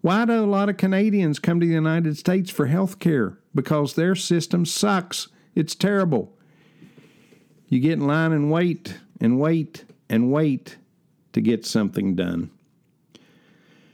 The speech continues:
France's nationwide child care program, Nicaragua's literacy programs. Boy, those are prime examples. Have you seen the streets in France lately? Looks like Tent City.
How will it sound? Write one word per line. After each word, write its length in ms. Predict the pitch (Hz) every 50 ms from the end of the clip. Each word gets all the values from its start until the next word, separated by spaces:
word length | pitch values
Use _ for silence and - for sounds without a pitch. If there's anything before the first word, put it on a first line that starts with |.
| _ _ _ _ _ _ _ _ _ _ _
France's 560 | - - 147 160 165 156 - - 135 113 104
nationwide 680 | 120 135 151 160 - - 139 131 139 143 147 143 135
child 380 | 113 - 143 143 156 165 156 120
care 220 | - 117 110 104
program, 560 | 95 - - 110 101 95 85 87 82 - - - _ _ _ _ -
Nicaragua's 920 | 117 113 101 135 139 151 151 139 120 123 139 151 160 156 135 123 120 104 117
literacy 480 | 123 143 170 175 160 131 - - 113
programs. 680 | 95 - - 113 104 95 - - - - - 107 - - - _ _ _ _ _ _ -
Boy, 220 | - 127 156 160
those 260 | 127 127 147 175 175
are 60 | 151 117
prime 340 | - - 120 110 107 104
examples. 540 | 101 95 95 98 101 98 95 107 - 175 160
Have 160 | 123 110 107
you 60 | 107 107
seen 320 | - - 165 190 214 196
the 60 | 170
streets 680 | - - - - 143 156 175 190 196 190 - - - - _ _ - _ -
in 160 | 120 113 113
France 480 | - - 127 135 147 165 170 165 -
lately? 480 | 147 151 156 170 185 175 180 185 185 180 - - - - - - - - - - - -
Looks 240 | 139 139 143 -
like 260 | - 143 147 139 - -
Tent 300 | - 143 143 156 - -
City. 520 | - - - 127 151 165 196 214 196 156